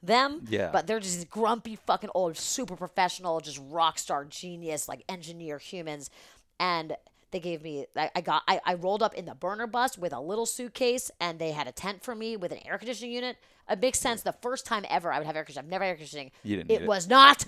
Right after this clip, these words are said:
Speaker 2: Yep.
Speaker 1: hot.
Speaker 2: Yep.
Speaker 1: <laughs> It's the first year
Speaker 2: Uh,
Speaker 1: ever.
Speaker 2: it's
Speaker 1: Can you
Speaker 2: crazy.
Speaker 1: imagine the world?
Speaker 2: I know.
Speaker 1: Yeah, I mean,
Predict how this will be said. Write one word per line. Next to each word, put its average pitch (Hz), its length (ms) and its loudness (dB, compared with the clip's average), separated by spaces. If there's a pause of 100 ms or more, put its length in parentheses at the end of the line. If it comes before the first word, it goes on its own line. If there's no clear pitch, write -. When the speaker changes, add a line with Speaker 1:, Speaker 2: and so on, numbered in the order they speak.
(100)
Speaker 2:
Yep. 208 220 4
Speaker 1:
hot. 302 360 12
Speaker 2:
Yep. 196 260 6
Speaker 1:
<laughs> 285 140 6
It's 277 100 2
the 302 80 10
first 403 360 10
year 392 140 10
Speaker 2:
Uh, 349 140 12
Speaker 1:
ever. 359 220 12
Speaker 2:
it's - 160 -4
Speaker 1:
Can 381 340 12
you 403 100 8
Speaker 2:
crazy. 381 80 8
Speaker 1:
imagine 349 420 10
the 294 80 8
world? 254 440 10
Speaker 2:
I 110 180 6
know. 110 320 6
Speaker 1:
Yeah, 294 260 12
I 339 120 12
mean, 330 100 8